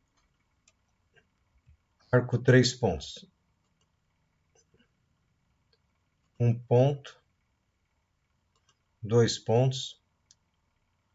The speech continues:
E o terceiro ponto vai ser aqui. Alinhamento vertical horizontal deste ponto aqui embaixo com este ponto aqui.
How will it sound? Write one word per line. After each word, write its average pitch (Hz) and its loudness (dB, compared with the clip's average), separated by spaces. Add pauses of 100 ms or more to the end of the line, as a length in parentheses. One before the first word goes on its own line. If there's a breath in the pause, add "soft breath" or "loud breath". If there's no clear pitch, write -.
(460)
E 120 -8
o 110 -4
terceiro 113 0
ponto 117 -4
vai 113 4
ser 120 0
aqui. 120 -4 (1900)
Alinhamento 110 0
vertical 110 2
horizontal 110 2
deste 113 -2 (200)
ponto 131 2
aqui 113 0
embaixo 120 0 (960)
com 123 2
este 123 0
ponto 123 0
aqui. 120 -4